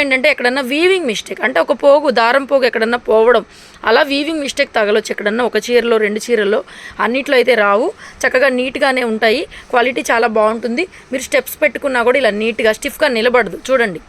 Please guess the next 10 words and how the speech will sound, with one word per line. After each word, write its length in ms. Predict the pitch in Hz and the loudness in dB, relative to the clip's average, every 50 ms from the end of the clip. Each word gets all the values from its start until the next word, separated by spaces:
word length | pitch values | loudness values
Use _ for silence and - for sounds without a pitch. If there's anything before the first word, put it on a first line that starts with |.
| - - - - - - 233 | -20 -20 -20 -20 -6 -2 0
ఎలా 100 | 247 269 262 262 | 0 2 2 2
పడిపోతుందో, 460 | 240 247 233 277 254 - 220 208 208 254 | 0 2 2 2 2 2 0 -2 -2 -2
ఇది 100 | 302 330 - - | -2 -4 -4 -2
ప్యూర్ 220 | 302 311 339 330 - 311 | -2 -2 -2 0 0 2
క్వాలిటీకి 520 | 277 254 262 247 - 262 254 - 311 359 554 - - - - - - 220 | 2 2 0 0 -2 -4 -4 -2 -2 -2 -2 -4 -10 -20 -20 -16 -10 -8
గుర్తు 200 | 254 247 - - 320 | -8 -4 -2 -2 -2
అనమాట. 280 | 302 262 214 196 185 - 185 - - - - - - | 0 -2 -4 -4 -4 -6 -8 -10 -14 -16 -6 -4 -2
And 160 | 269 269 277 | 0 0 0
ఇంకొకటి, 400 | 294 285 349 339 - 302 - - - - - - - - - - | 2 2 2 2 2 0 -4 -6 -8 -10 -16 -20 -16 -12 -4 -2
శారీలో 420 | 294 247 277 320 339 349 339 349 | 0 2 2 2 2 2 2 2